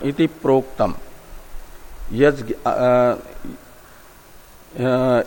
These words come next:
यद अज्ञानम तद इतो अन्यथा।" इससे अन्यथा है यद अन्य, अ, वो अज्ञान है। अमानित्वादि से भिन्न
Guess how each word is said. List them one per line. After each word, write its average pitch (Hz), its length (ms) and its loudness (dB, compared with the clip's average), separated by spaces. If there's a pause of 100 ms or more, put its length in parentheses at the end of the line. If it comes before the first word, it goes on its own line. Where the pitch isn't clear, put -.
यद 139 260 4
अज्ञानम 127 680 2 (640)
तद 147 240 4 (280)
इतो 139 240 2
अन्यथा।" 113 540 0 (540)
इससे 123 240 -2
अन्यथा 127 520 2
है 143 200 0 (1080)
यद 135 220 4
अन्य, 127 240 2
अ, - 140 -4
वो 123 320 4
अज्ञान 117 580 2
है। - 120 -8 (1160)
अमानित्वादि 123 880 2
से 151 260 2 (280)
भिन्न 117 580 0